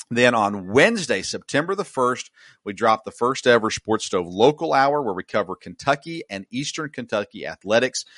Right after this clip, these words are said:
We have an interview with Eastern Kentucky head football coach Walt Wells. We also have an interview with Louisiana Monroe's head football coach Terry Bowden, the legendary Bobby Bowden's son.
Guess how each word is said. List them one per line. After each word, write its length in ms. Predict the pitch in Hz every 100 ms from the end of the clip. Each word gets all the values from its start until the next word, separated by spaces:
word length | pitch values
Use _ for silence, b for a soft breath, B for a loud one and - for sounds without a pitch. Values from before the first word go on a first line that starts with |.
| B B
We 80 | 107
have 140 | 107
an 80 | 104
interview 480 | 110 131 117 113 101
with 180 | 98 120
Eastern 320 | 120 - 113
Kentucky 480 | 104 - 104 95 95
head 180 | 107
football 360 | - 123 - 104
coach 280 | - 92 -
Walt 220 | 87 80
Wells. 420 | 101 156 180 - B B _
We 80 | 104
also 260 | 160 180
have 140 | 170 165
an 40 |
interview 320 | 151 160 151
with 140 | 135 113
Louisiana 760 | 117 110 156 160 170 165 123
Monroe's 680 | 147 123 101 117 160 240 -
head 160 | 127 107
football 320 | 120 110 107
coach 320 | - 104 -
Terry 440 | - 135 156 190 160 -
Bowden, 460 | 110 170 95 76 -
the 100 | 92
legendary 480 | 107 123 123 120
Bobby 300 | 92 98 113
Bowden's 380 | 98 95 92 87
son. 340 | - 101 98